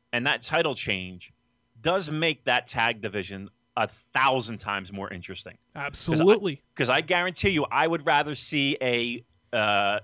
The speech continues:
Speaker 1: Evil Sonata against G O D match than a G O D K E S match,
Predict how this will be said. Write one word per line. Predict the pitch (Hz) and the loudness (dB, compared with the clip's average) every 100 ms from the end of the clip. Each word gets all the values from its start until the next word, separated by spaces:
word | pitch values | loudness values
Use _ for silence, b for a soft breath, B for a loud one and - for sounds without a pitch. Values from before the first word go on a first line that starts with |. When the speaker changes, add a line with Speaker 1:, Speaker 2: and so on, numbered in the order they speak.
| - | -4
Speaker 1:
Evil | 170 147 139 | -4 0 -2
Sonata | - 127 120 120 117 120 | -2 0 2 4 2 0
against | 110 110 104 - - _ _ 110 | -2 -4 -6 -12 -20 _ _ -12
G | 95 131 | -4 2
O | 123 | 2
D | 107 131 147 | 2 -2 0
match | 101 92 - - | 0 -2 -6 -14
than | 104 104 98 | -2 0 0
a | 107 | -4
G | 98 101 127 | -6 -2 0
O | 107 | 0
D | 110 98 | -4 -8
K | - 135 | -2 -2
E | 117 95 | -2 0
S | 113 117 | 0 0
match, | 90 80 - - | -8 -18 -20 -20